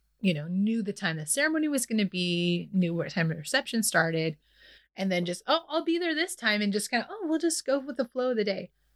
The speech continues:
Well, I learned very fast that was not the best <laughs> thing to do. And I mean, just me being young and naive. And, um,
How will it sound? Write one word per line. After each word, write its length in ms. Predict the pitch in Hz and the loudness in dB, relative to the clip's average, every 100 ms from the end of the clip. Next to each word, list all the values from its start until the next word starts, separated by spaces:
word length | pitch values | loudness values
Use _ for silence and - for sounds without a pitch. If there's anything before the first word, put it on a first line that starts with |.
| _ _ - - - _ - | _ _ -20 -20 -20 _ -6
Well, 120 | 277 | -2
I 40 | |
learned 240 | 285 277 220 | 0 0 0
very 220 | 220 226 | 0 0
fast 420 | 226 180 196 - | 0 -2 -2 -2
that 160 | 196 170 | -2 2
was 180 | 185 196 | 0 0
not 360 | 175 160 170 | 0 0 -2
the 80 | 202 | -6
best 380 | 190 165 156 - | -2 -2 -2 0
<laughs> 20 | |
thing 480 | 226 - - - 277 | 0 0 -2 -2 0
to 120 | 370 | 0
do. 520 | 370 208 165 190 233 - _ - | 2 -2 0 0 -2 -10 _ -4
And 500 | 214 180 180 180 202 | 0 2 0 -2 0
I 100 | 190 | 0
mean, 420 | 185 180 190 190 - | 0 0 0 -2 -6
just 240 | 233 240 | 2 2
me 300 | 175 156 180 - - | 2 -2 -2 -8 -4
being 240 | 185 175 | 0 2
young 240 | 156 143 175 | 0 -2 0
and 80 | 185 | 0
naive. 460 | 156 147 151 196 - _ _ _ _ _ _ 220 | 0 -4 0 -2 -2 _ _ _ _ _ _ 0
And, 320 | 180 165 170 | 2 2 0
um, 480 | 180 185 185 185 | -2 -2 -4 -6